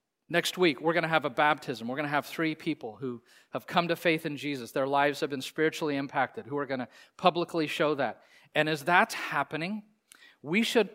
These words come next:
not just be watching that and celebrating them, but we should be thinking about the fact that the money, the way I gave to the kingdom of God at twelfth, helped to, to pay Jordan or other people that were involved in their lives and helped to make that impact, and I get to be a part of them coming to faith in Jesus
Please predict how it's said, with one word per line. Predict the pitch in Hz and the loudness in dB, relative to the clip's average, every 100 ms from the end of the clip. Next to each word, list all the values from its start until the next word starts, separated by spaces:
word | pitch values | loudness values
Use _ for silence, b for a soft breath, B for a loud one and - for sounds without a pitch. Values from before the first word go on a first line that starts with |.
| - | -6
not | 165 202 196 | 2 2 2
just | 190 | -2
be | 175 | 0
watching | 151 165 185 - 170 | 6 6 6 4 2
that | 151 139 | 4 4
and | 135 | 2
celebrating | - 165 170 160 139 131 | 4 4 6 4 2 0
them, | 131 131 123 | -2 -4 -2
but | 143 147 | -4 -2
we | 220 | -2
should | - 202 | 0 0
be | 165 160 | 0 -4
thinking | 185 180 180 | -6 -6 -4
about | 147 143 135 | 2 2 2
the | 135 | -2
fact | 156 139 - | 0 0 0
that | 127 B B B | -10 B B B
the | 139 | -4
money, | 120 135 170 208 214 | -2 0 2 2 0
the | 160 | 0
way | 143 160 160 | 4 4 6
I | 147 175 | 4 2
gave | 151 160 185 180 | 2 4 4 2
to | - 135 | -8 -8
the | |
kingdom | 131 180 180 180 | -8 -8 -4 -4
of | 143 | 0
God | 147 151 | 2 2
at | - | -2
twelfth, | - 151 175 - _ b b b | 0 2 2 0 _ b b b
helped | - 190 190 - | 2 2 2 -6
to, | 170 147 - b b - | -2 -2 -4 b b -12
to | 135 | -8
pay | 151 139 | -2 -2
Jordan | 117 208 226 214 214 | 4 8 8 6 0
or | 147 160 | 4 6
other | 233 | 6
people | 240 240 208 190 | 4 2 2 2
that | 165 | 2
were | 160 | 0
involved | 156 147 156 160 | 2 4 4 2
in | |
their | 151 143 | -2 0
lives | 139 135 135 | 4 2 0
and | 135 139 | -6 -2
helped | 170 - | -2 -2
to | 165 | -6
make | 147 160 165 | -4 -2 0
that | 139 143 | -2 -2
impact, | 147 139 147 135 135 | -12 0 0 0 -4
and | 127 - | -4 4
I | 180 | 6
get | 196 190 | 6 -2
to | 170 | -4
be | 160 | -4
a | 143 | -4
part | - 156 143 | 2 2 2
of | 127 120 | -2 -6
them | 160 165 | -6 -6
coming | 170 143 | -8 -8
to | 131 | -8
faith | - 117 120 | -8 -10 -10
in | 117 | -16
Jesus | 117 127 98 _ | -18 -18 -20 _